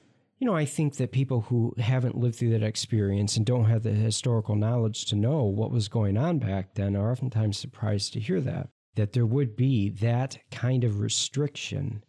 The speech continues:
that people would have coming at them from many directions. So we've got just a m-, couple minutes left. I wanted to real quickly ask about the display of the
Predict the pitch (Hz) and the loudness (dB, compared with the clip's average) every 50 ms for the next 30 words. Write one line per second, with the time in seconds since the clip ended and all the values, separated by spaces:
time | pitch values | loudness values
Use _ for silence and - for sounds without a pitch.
0 | _ _ _ _ _ - - 113 104 98 101 - _ _ - - 131 131 - 117 | _ _ _ _ _ -12 -8 -4 -2 -2 -2 -2 _ _ -8 -4 -4 -2 0 0
1 | 104 107 107 101 101 107 120 147 151 113 95 98 123 - - - 131 135 135 120 | 0 0 0 -2 -2 -2 -4 -2 -2 -2 -2 -4 -6 -8 -10 -4 0 0 2 2
2 | 123 139 151 - - 110 113 - - - 104 104 117 156 170 135 107 92 101 131 | 2 0 0 -2 -2 -4 -4 -4 -2 -2 0 2 2 2 0 0 0 0 -2 -2
3 | 165 - - - 107 95 104 98 - - - - _ _ _ _ _ - - - | -2 -4 -6 -8 -8 -8 -8 -10 -12 -16 -20 -20 _ _ _ _ _ -20 -20 -20
4 | - _ _ _ - - 143 139 135 139 - - 165 156 - - - - - 240 | -20 _ _ _ -8 -2 0 2 2 2 0 0 -2 -2 -2 -2 -4 -4 -2 -4
5 | 247 - - 220 160 135 127 - _ _ - - 190 175 151 135 131 123 113 110 | -4 -2 -2 0 0 0 0 -2 _ _ -8 -8 -4 -2 0 0 2 2 2 0
6 | 104 104 120 117 107 104 - 110 107 143 185 196 160 131 110 110 - 285 339 - | -2 -2 0 0 0 0 0 0 0 2 2 0 2 0 0 0 0 -2 -2 -2
7 | - - 190 - - 139 139 135 - - 131 120 127 123 - - - - 113 101 | -2 -6 -6 -6 -2 -2 -2 -2 -2 -2 -2 0 0 -2 -2 -4 -4 -4 -4 -2
8 | - 101 107 123 156 220 - - 131 120 113 113 123 110 - - - - - - | -2 0 0 0 0 -2 -4 -6 -4 -4 -2 0 -2 -2 -2 -2 -4 -6 -4 -4
9 | 202 247 262 202 123 90 80 82 - 110 - _ _ _ _ _ _ _ _ _ | -2 0 0 0 0 0 0 -2 -2 -4 -6 _ _ _ _ _ _ _ _ _
10 | _ - 135 127 123 117 110 107 120 - - - 123 113 107 107 104 101 101 - | _ -2 0 0 2 2 0 0 -2 -6 -8 -4 0 0 2 2 2 2 0 -2
11 | - | -6